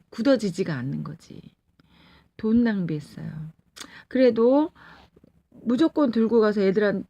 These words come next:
애들 앞에서 이거 만들어지지 않으면 저도 당황하고 속상해요. 그런 거. 이렇게 애들한테 잘 해주고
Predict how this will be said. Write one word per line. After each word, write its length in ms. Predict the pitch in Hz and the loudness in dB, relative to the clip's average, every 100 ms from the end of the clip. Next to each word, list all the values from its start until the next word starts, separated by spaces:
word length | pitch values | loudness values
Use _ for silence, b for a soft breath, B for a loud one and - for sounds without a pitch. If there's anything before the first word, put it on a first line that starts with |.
| 226 | -4
애들 220 | 220 220 | 0 0
앞에서 880 | 185 - 185 196 196 214 208 156 - _ | 0 -4 -4 -2 -2 -2 -2 -4 -8 _
이거 240 | - 208 | -2 0
만들어지지 640 | 180 180 220 262 247 202 185 | 2 0 2 2 0 0 0
않으면 920 | 156 185 190 180 185 196 196 165 170 b b b b b _ | 0 -2 -4 -4 -4 -4 -4 -6 -8 b b b b b _
저도 320 | - 262 269 269 | -2 2 2 2
당황하고 1300 | 220 214 247 233 220 208 208 202 202 202 202 202 226 b b b _ _ _ - | 2 0 2 2 0 2 2 2 2 -2 -4 -8 -12 b b b _ _ _ -12
속상해요. 640 | 247 339 403 349 240 196 196 | -10 -4 -2 2 2 0 -2
그런 260 | 196 185 | -4 -2
거. 320 | 170 170 180 175 | -2 -2 -2 -4
이렇게 240 | 185 131 | -4 -2
애들한테 640 | 175 233 226 214 208 196 190 B B B B | 0 0 0 0 -2 -2 -6 B B B B
잘 320 | - - 226 | -12 -4 2
해주고 920 | 262 311 311 - 262 254 262 262 254 | 4 2 2 0 2 4 4 4 2